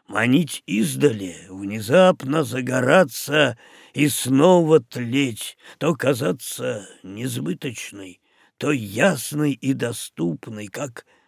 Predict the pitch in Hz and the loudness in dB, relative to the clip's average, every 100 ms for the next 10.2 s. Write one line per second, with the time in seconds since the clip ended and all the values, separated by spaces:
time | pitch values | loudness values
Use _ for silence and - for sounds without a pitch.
0 | _ - - 143 143 139 143 131 - 170 | _ -10 -2 0 0 0 -2 -2 -6 -2
1 | 180 139 113 - _ _ _ _ - 95 | -2 -4 -8 -18 _ _ _ _ -18 -12
2 | 90 117 196 147 123 123 - - - 90 | -8 -2 -2 -2 -6 -10 -10 -12 -12 -14
3 | - _ _ _ _ _ _ _ _ _ | -16 _ _ _ _ _ _ _ _ _
4 | 175 107 107 92 92 - - - - - | -6 -4 -2 -4 -10 -12 -12 -14 -16 -18
5 | _ _ _ _ _ _ _ _ _ _ | _ _ _ _ _ _ _ _ _ _
6 | _ - - 151 139 - 139 139 127 123 | _ -12 -2 0 0 -2 2 4 4 2
7 | 127 185 147 120 - - - _ - - | 2 4 4 2 -4 -20 -20 _ -6 -4
8 | 139 - 170 147 120 135 135 - - 202 | -2 6 6 6 4 2 0 -2 2 4
9 | 170 - 139 123 135 135 175 135 135 135 | 4 0 0 0 -2 2 0 0 0 2
10 | 170 | 2